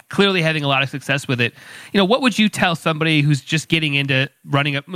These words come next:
you know, thinking about running a campaign as, you know, a, a first early strategy or, or, you know, pay-per-click ads on Facebook or,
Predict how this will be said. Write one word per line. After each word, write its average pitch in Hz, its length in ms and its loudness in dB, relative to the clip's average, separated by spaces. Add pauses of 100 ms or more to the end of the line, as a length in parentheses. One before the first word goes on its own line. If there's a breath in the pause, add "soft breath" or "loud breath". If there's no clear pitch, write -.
you 214 120 0
know, 151 80 -2
thinking 220 300 -2
about 160 180 0
running 156 200 -2
a 139 80 0
campaign 143 600 -4
as, 131 460 -2 (440 soft breath)
you 254 100 -6
know, 165 160 -2 (720)
a, 226 160 2
a 202 40 2
first 247 360 0
early 208 200 4
strategy 127 640 -2
or, 127 360 0
or, 135 180 -6
you 156 100 0
know, 127 100 2
pay-per-click 180 680 -2
ads 151 220 0
on 143 120 -2
Facebook 135 680 -2
or, 127 140 2